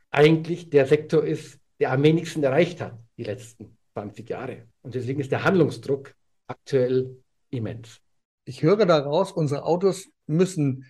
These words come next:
Speaker 2: auch die Elektroautos müssen kleiner und leichter werden, damit das nicht aufgefressen wird, was wir an ökologischer Effizienz glauben zu haben. Sag mal, aber nun ist es ja so, wenn wir heute an E-Mobilität denken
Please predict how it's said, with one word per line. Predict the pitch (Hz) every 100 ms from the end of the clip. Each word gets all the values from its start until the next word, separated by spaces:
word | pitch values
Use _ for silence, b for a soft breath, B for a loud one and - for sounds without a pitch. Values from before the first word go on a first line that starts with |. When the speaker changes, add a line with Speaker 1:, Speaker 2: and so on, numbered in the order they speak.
| B
Speaker 2:
auch | 180 -
die | 185 151
Elektroautos | 147 165 143 135 135 135
müssen | 139 127 117
kleiner | - 147 135 175 180 190
und | 135
leichter | 131 165 175 151 123
werden, | 123 135 143
damit | 131 131 135 135 -
das | 147 151 151
nicht | 156 165 147
aufgefressen | 196 - 143 - 139 139 131
wird, | 131 135 B B _
was | 151 135 -
wir | 135
an | 127 127 127 - _
ökologischer | 143 135 139 143 135 165 147 147 135
Effizienz | 139 131 127 - 135 139 - B B B -
glauben | 135 127 127 156 151 143
zu | 131 135
haben. | 131 113 90 - B B B
Sag | - 196 -
mal, | 226
aber | 214
nun | 202 220
ist | 214 202
es | 185
ja | 190
so, | 180 190 185 -
wenn | 156 175 196
wir | 180
heute | 165 170 175 -
an | 156 -
E-Mobilität | 170 156 135 123 117 110 - 104 -
denken | 107 - 82